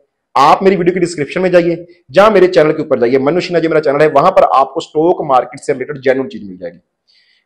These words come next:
अब जहां पर मैं crypto की बात नहीं कर रहा, forex की बात नहीं कर रहा, वो दोनों legal नहीं है India में। वो आप risk लेके कर सकते हो, अपने decision से कर सकते हो,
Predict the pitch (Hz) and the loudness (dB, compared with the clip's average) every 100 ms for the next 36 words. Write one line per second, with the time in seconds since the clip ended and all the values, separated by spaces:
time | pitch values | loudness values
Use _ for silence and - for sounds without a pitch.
0 | - 151 160 175 185 190 185 170 - 196 | 0 0 4 4 4 0 -2 -2 0 -2
1 | 196 165 160 165 151 160 175 143 139 - | 2 2 2 0 2 2 2 0 -2 -2
2 | 175 147 139 139 104 98 113 170 175 151 | 0 0 2 -2 -4 -4 0 0 2 2
3 | 180 196 165 160 170 156 180 185 180 156 | 2 0 0 2 2 2 2 2 2 2
4 | 135 110 - _ _ _ _ _ _ _ | -2 -4 -14 _ _ _ _ _ _ _
5 | _ 135 170 175 175 147 - 208 202 202 | _ 4 6 6 2 0 2 4 4 4
6 | 185 - - 120 95 _ _ _ _ _ | 2 -2 -6 -8 -8 _ _ _ _ _
7 | _ _ _ 143 - 196 202 - 165 196 | _ _ _ -2 0 0 0 -2 -2 0
8 | 202 190 - - 117 101 87 | 2 2 0 -4 -8 -12 -14